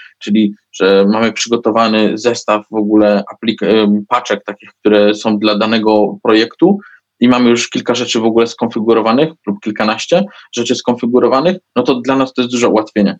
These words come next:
No a dla takiego startupu przychodzi na gotowe po prostu, nie? I my do-, szybciej w ogóle zaczniemy, zaczniemy ten projekt. Przykład, jak mówiłem o tym, e, kliencie, e, który chciał, e, zrobić sobie panele, wycenianie paneli solarnych na dachach, to mieliśmy,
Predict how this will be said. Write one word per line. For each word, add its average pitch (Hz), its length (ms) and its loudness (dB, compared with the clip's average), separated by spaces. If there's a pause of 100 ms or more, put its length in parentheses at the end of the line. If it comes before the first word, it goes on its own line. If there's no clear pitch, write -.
(140)
No 123 80 0
a 127 40 2
dla 127 120 0
takiego 120 320 -4
startupu 123 600 -2 (220)
przychodzi 131 360 -2
na 117 100 2
gotowe 113 400 2
po 98 140 -2
prostu, - 300 -8
nie? - 220 -4 (180)
I - 60 2
my 131 100 4
do-, 123 300 2
szybciej - 420 0
w 120 60 -4
ogóle 117 240 2
zaczniemy, 113 460 -2 (260)
zaczniemy 107 380 0
ten 101 180 -2
projekt. 95 300 0 (120)
Przykład, 135 320 0
jak 113 100 0
mówiłem 117 360 4
o 113 80 0
tym, 110 260 0 (300)
e, 110 140 2
kliencie, 107 640 0
e, 101 120 0
który 104 360 2
chciał, 104 500 2
e, 107 120 2
zrobić 104 460 -2
sobie 101 480 2
panele, 110 420 0
wycenianie 113 680 0 (100)
paneli 185 360 -2
solarnych 110 580 -2
na 107 140 0
dachach, 107 460 -2
to 123 80 2
mieliśmy, 123 540 2